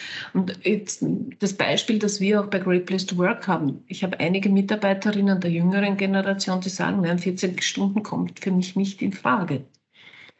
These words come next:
Und ich sage, „Ja, okay, was kommt denn für dich in Frage, nicht? Und was taugt dir vor allem jetzt, bei uns zu arbeiten oder an,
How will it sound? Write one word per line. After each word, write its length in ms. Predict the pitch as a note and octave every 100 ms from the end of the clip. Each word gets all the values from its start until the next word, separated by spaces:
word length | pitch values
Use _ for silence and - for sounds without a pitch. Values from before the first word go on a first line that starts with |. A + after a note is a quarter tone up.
| - - _
Und 180 | - F#3
ich 160 | F3+ -
sage, 220 | F#3+ F#3
„Ja, 120 | G3+
okay, 300 | A3 A#3+ G3+
was 140 | F3
kommt 240 | - B3+ B3
denn 80 | F3+
für 100 | E3
dich 220 | F3 -
in 100 | D3+
Frage, 460 | - G#2+ F2+ G2+
nicht? 260 | D#3 G#3 - _ _ _ _ _ _ _ _ -
Und 140 | F3
was 160 | E3+ E3+
taugt 300 | D#3+ F3 A3
dir 40 |
vor 180 | - E3
allem 260 | D#3+ D#3 D#3+
jetzt, 240 | D#3 F3
bei 80 | F3
uns 220 | E3 E3+
zu 120 | -
arbeiten 540 | - F#3 F#3+ F3 F3 F3
oder 220 | E3 E3
an, 180 | D3+